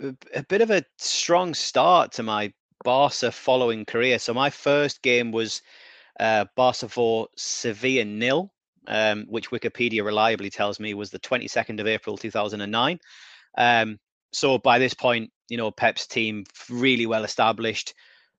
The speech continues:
real juggernaut, you know, was on a great run of form. And I was, um, I was actually in a different Peña. So I'm currently a member of Peña Blaugrana Londres out of London. Um, but at the time I was a member of a sort of a U K-wide Peña, who I believe are still going,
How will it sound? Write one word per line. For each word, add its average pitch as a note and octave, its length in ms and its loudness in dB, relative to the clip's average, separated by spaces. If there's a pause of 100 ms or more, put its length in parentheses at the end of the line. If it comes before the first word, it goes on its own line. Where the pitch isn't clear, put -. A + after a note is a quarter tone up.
real B2+ 320 2
juggernaut, A2 720 -2 (260)
you A2+ 80 -10
know, A2+ 100 -4
was G#2+ 120 -6
on A2 80 -2
a A2 60 -6
great B2 260 2
run A#2 120 -4
of G#2+ 80 -8
form. B2 360 2
And A2+ 180 -4
I B2+ 220 4
was, B2+ 400 -2
um, G#2 420 0 (520)
I A2+ 80 2
was A#2 80 0
actually A#2+ 220 -4
in A2 40 -6
a G#2 40 -6
different - 240 -10
Peña. B2 340 -2
So A#2+ 140 -6
I'm A2 160 -4 (260)
currently B2+ 280 -2
a A2 60 -4
member G#2+ 260 -4
of G2+ 140 -8 (640)
Peña C#3 280 2
Blaugrana B2 560 2
Londres D#3 600 2
out C3 180 2
of A2+ 100 -2
London. D#3+ 440 -2 (320)
Um, B2 340 2
but A#2+ 120 -2
at A2 60 0
the A2 80 -4
time C3+ 280 2
I C3+ 80 0
was A#2+ 120 -2
a B2 40 -6
member A#2+ 240 -4
of A2 140 -4
a G#2 240 0
sort G#2 160 -4
of G#2 80 -4
a G#2+ 40 -2
U G#2+ 180 -8
K-wide A2 600 2
Peña, C#3 280 2
who B2+ 100 -4
I A#2+ 80 0 (220)
believe A2 480 -4
are C#3+ 80 -6
still C3+ 300 -4
going, C#3+ 280 0